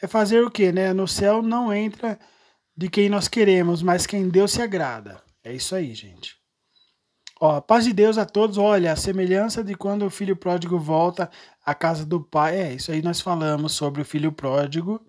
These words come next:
Ó, "Ele só se converteu de um estilo de vida para o outro."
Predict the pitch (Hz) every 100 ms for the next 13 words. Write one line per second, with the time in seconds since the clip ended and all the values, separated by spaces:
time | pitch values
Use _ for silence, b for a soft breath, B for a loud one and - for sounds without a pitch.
0 | b b b b b b - 196 214 247
1 | 233 247 233 262 226 226 214 196 202 214
2 | 202 202 208 202 180 - 196 196 175 170
3 | 151 175 190 185 b b _ - 175 196
4 | 175 143 123 127 120